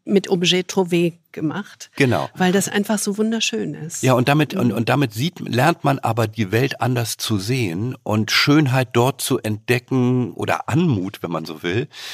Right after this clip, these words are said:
Speaker 2: äh, wo man sie normalerweise nicht sieht. Und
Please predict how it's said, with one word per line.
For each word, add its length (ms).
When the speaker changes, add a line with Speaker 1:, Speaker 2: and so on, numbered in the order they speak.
Speaker 2:
äh, 280
wo 120
man 160
sie 80
normalerweise 760
nicht 380
sieht. 480
Und 460